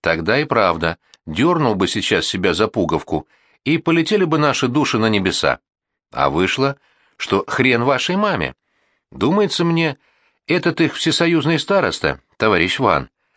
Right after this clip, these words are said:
вот прямо сейчас уже лезет, прямо-таки карабкается из последних сил, чтобы успеть упасть в наши объятия. «Чего учудить успел?» — хмыкнул я. «Иногда из лабиринтов мозга моего младшего брата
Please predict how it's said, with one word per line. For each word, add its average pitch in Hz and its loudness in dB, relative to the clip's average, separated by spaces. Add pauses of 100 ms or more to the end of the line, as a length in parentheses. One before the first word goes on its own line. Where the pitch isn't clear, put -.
(240)
вот 143 0
прямо 185 0
сейчас 175 -2
уже 120 0
лезет, 156 0
прямо-таки 135 0
карабкается 143 -2
из 95 -2
последних 117 0
сил, 202 -2 (400)
чтобы 180 0
успеть 190 -2
упасть 165 -2
в - 0
наши 135 2
объятия. 76 0 (640)
«Чего 98 0
учудить 117 -2
успел?» — 78 -2 (100)
хмыкнул 82 -2
я. 78 0 (760)
«Иногда 120 0
из 175 0
лабиринтов 175 0
мозга 110 2
моего 110 2
младшего 117 0
брата 160 -2